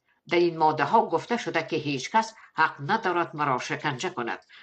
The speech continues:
من حق زندگی دارم و باید در آزادی و امنیت زندگی کنم. آزاد و برابر با دیگران به دنیا آمدم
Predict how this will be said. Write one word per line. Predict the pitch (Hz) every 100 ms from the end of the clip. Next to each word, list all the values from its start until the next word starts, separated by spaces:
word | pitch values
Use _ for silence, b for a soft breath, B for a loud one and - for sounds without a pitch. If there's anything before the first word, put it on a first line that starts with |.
| B
من | 123 156
حق | 147 151 - 156
زندگی | 139 156 127 131 202
دارم | 180 120 113 113
و | 131
باید | 131 190 214
در | 156 131
آزادی | 127 135 135 117 117
و | 123 -
امنیت | 139 135 143 190 -
زندگی | 131 117 117 -
کنم. | - 110 101 - _
آزاد | - 160 143 202 147
و | 143
برابر | 139 139 127 156
با | 139 143
دیگران | 135 139 151 156
به | 135
دنیا | - 135 143
آمدم | 151 127 120 117 107